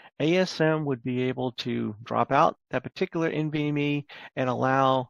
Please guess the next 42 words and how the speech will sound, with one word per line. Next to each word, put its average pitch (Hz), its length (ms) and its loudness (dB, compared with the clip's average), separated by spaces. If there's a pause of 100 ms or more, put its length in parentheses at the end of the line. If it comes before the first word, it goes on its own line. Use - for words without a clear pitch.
you 143 400 -6
to - 80 -10
continue 165 540 -2
running 170 340 2
the 127 80 0
database 113 640 0
on 120 140 -6
the 120 80 -8
five 127 480 0
remaining 120 340 -2
healthy 117 460 -4
N 110 160 -6
V 110 100 -4
M 110 100 -4
E 107 120 -6
drives. 101 520 0 (360)
So 147 140 2
it's 143 120 0
a 151 80 2
way 202 200 2
to 147 420 0 (240)
reduce 147 480 2
the 123 420 -2
impact 143 540 0
of 110 80 -4
a 117 40 0
component 156 520 0
failure 113 480 2 (360)
with 135 300 2
a 127 200 0
utility 120 680 -2
called 117 380 2
A 123 160 0
S 117 200 -2
M 160 220 0
that 135 160 -4
is 131 200 -2
of 127 200 -2
no 127 240 2
cost 127 600 0
to 110 100 -6
y-, 110 200 -8